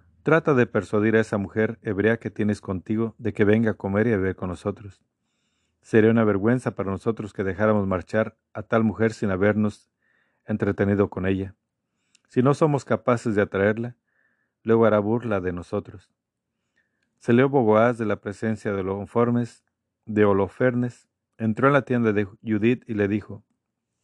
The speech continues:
"Que esta bella esclava no se niegue a venir donde mi señor, para ser honrada en su presencia, para beber vino alegremente con nosotros y ser en esta ocasión como una de las hijas de los asirios que viven en el palacio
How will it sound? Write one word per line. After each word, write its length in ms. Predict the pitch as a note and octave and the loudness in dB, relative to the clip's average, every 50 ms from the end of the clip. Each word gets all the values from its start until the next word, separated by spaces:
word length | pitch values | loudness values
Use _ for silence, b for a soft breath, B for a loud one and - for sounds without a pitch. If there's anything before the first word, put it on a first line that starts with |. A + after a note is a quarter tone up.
| _ _ _ _ _ _ _ _ b b b b b b b b b b b b _ - | _ _ _ _ _ _ _ _ b b b b b b b b b b b b _ 2
"Que 100 | B2+ C#3+ | 2 2
esta 240 | D3 - - C3+ A#2+ | 2 4 2 0 2
bella 180 | A#2+ B2 A#2+ | 2 2 0
esclava 420 | A#2 - - - A#2+ A#2+ A#2 A2+ A2 | 0 -2 -4 -2 0 2 2 2 2
no 120 | A2+ A2 | 0 0
se 140 | - - G#2+ | -2 -4 -2
niegue 320 | G#2 G#2+ A2 A2 A2 G#2+ | -2 0 0 0 0 0
a 20 | G2 | -2
venir 320 | F#2 G2 G2 A2 C3 B2+ | -2 0 0 0 0 0
donde 260 | A#2 A2 G2+ F#2 F#2 | 0 -2 -2 -2 -4
mi 120 | F2+ F2+ E2+ | -6 -6 -8
señor, 480 | - - F#2 F#2 G2 G2 G2+ G#2 - _ _ _ _ _ _ _ _ _ _ _ _ | -8 -8 -6 -6 -4 -4 -6 -8 -12 _ _ _ _ _ _ _ _ _ _ _ _
para 180 | - A2 G#2+ G#2 | 0 2 2 2
ser 200 | - B2+ A#2+ A#2 | 2 2 2 4
honrada 440 | A#2+ A2+ G#2+ G2 A2+ A#2 A#2+ A#2 A#2 | 4 2 2 2 2 2 2 2 -2
en 80 | G#2+ | -4
su 140 | - A2+ G2 | -6 -10 -12
presencia, 640 | - G2 F#2+ - - A2 G#2+ G#2 G#2 - - A2+ - _ _ _ _ _ _ _ _ _ _ _ _ _ _ _ _ _ | -10 -10 -10 -8 -6 -4 -4 -4 -6 -10 -16 -20 -20 _ _ _ _ _ _ _ _ _ _ _ _ _ _ _ _ _
para 180 | - A#2 A2 G#2+ | 2 4 4 6
beber 460 | G#2 G#2+ G#2 A2 A#2 B2 B2+ B2+ - - | 4 4 4 4 4 4 2 0 -6 -6
vino 380 | A#2 A2+ B2+ C#3+ D3 C3 A#2 | -4 -2 -2 0 -2 -2 -2
alegremente 680 | G#2 G2+ G#2 G#2 G2+ G2+ G2+ G2+ A2 A#2+ B2 A#2 A2+ - | 0 0 0 0 0 0 0 0 -2 -2 -2 -4 -6 -8
con 140 | - G2 G2 | -6 -8 -8
nosotros 580 | F2+ - - B2 A2+ - A2+ A#2 A2+ - _ _ | -4 -2 -2 -2 -2 -2 -4 -6 -6 -8 _ _
y 140 | - G#2+ | -14 -14
ser 260 | - - A2+ A2+ G#2+ G#2 | -4 2 2 4 4 4
en 100 | G#2+ A2 | 2 2
esta 200 | G#2+ - - G#2 | 0 -2 -4 -6
ocasión 540 | - G2+ F#2+ - - A2+ A#2 B2+ C3 C3+ _ _ _ _ _ _ _ _ _ | -4 -6 -8 -4 -4 -4 -2 -2 -4 -8 _ _ _ _ _ _ _ _ _
como 240 | _ - A2+ A2+ B2 | _ 0 2 2 4
una 120 | C#3+ C#3+ | 4 4
de 40 | C3 | 2
las 240 | A2 A2 G2+ - - | 2 2 0 -2 -4
hijas 220 | A#2 A#2+ A#2+ G#2 | -4 -4 -4 -2
de 80 | G2+ G2+ | -2 -2
los 180 | G2 F#2+ - - | -2 -2 -4 -6
asirios 540 | F#2+ - - B2+ B2+ B2 A#2+ G#2+ - - _ _ | -8 -4 -4 -2 0 0 -2 -2 -6 -12 _ _
que 100 | - A2 | -4 0
viven 320 | G2+ A2 A#2+ A#2+ A#2+ A2+ | 2 2 2 4 2 2
en 80 | A2 G#2 | 2 2
el 140 | G2+ G2 - | 0 -2 -4
palacio 600 | - G2 G2 G#2 A#2 A#2 - - G#2 G2+ G#2+ | -2 -2 0 0 0 -2 -4 -8 -8 -8 -10